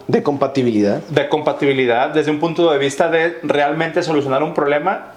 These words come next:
Speaker 2: y determinar esta solución,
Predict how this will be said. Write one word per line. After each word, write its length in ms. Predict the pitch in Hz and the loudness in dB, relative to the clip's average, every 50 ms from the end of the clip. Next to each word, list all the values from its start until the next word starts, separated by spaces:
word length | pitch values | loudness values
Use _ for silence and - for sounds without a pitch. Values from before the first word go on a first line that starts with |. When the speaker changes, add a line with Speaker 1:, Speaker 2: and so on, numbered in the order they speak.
| - - | -6 -2
Speaker 2:
y 120 | 175 170 | 0 2
determinar 920 | 165 170 160 160 - 165 156 156 151 151 151 165 185 208 226 247 262 - - - - - - - - - - - - - - - - - - - - - - - - | 2 2 2 2 2 2 2 2 2 0 0 2 2 2 0 0 -2 -4 -8 -14 -18 -20 -20 -20 -20 -20 -20 -20 -20 -20 -20 -20 -20 -20 -20 -20 -20 -16 -14 -6 0
esta 240 | - 190 190 - 233 | 0 2 2 2 0
solución, 580 | 202 196 185 170 151 - - 208 220 226 233 | 0 0 0 0 2 2 2 0 0 0 -4